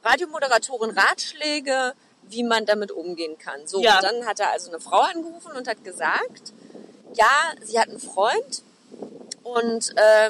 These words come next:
Speaker 1: mit dem ist sie jetzt auch schon eine Weile zusammen und der hat jetzt einen neuen Job und seit er diesen neuen Job hat, ist er so euphorisch und interessiert sich gar nicht mehr so richtig für sie und fragt sie gar nicht mehr, wie ihr Tag war und so. Und sie hat das Gefühl, es geht jetzt nur noch um ihn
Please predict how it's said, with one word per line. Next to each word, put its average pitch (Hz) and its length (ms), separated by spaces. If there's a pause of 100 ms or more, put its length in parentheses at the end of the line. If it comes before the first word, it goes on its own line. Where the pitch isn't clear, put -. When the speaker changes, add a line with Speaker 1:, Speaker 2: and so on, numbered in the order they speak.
Speaker 1:
mit 220 120
dem 233 120
ist - 160
sie 220 80
jetzt 208 220
auch - 120
schon 220 160
eine 208 140
Weile 202 460
zusammen 226 640 (460)
und 226 260
der 240 100
hat 233 120
jetzt 233 180
einen 226 100
neuen 202 260
Job 220 320
und 226 120
seit 226 180
er 247 80
diesen 226 240
neuen 214 240
Job 240 200 (160)
hat, 233 400 (300)
ist 226 160
er 220 120
so 220 260
euphorisch 269 880 (260)
und 226 160
interessiert 247 500
sich 254 180
gar 214 200
nicht 240 240
mehr 220 320
so 214 80
richtig 220 360
für 226 160
sie 233 340
und - 120
fragt 226 400
sie 240 160
gar 202 220
nicht 208 180
mehr, 202 180
wie 208 60
ihr - 160
Tag 220 400
war 196 260
und - 120
so. 208 80
Und 208 120
sie 214 60
hat 208 80
das 208 120
Gefühl, 233 240
es 220 100
geht 226 120
jetzt 220 160
nur 269 100
noch 277 120
um 233 120
ihn 302 340